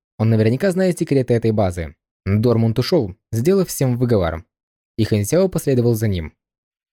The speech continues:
Повернув несколько поворотов, Хэн Сяо был ошеломлен. Он только отвел взгляд в течение двух секунд, и Дормун уже исчез из его поля зрения. На проходе никого не было,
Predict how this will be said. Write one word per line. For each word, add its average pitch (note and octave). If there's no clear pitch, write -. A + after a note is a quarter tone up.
Повернув A2
несколько A2+
поворотов, B2
Хэн G#2+
Сяо F#3
был D#3
ошеломлен. G#2+
Он A2
только A#2+
отвел A2+
взгляд A#2
в -
течение B2
двух A#2+
секунд, C#3+
и G2
Дормун F#3
уже C#3+
исчез C#3
из A#2+
его A2+
поля A2
зрения. G2
На G#2
проходе B2
никого C#3
не D#3+
было, E2+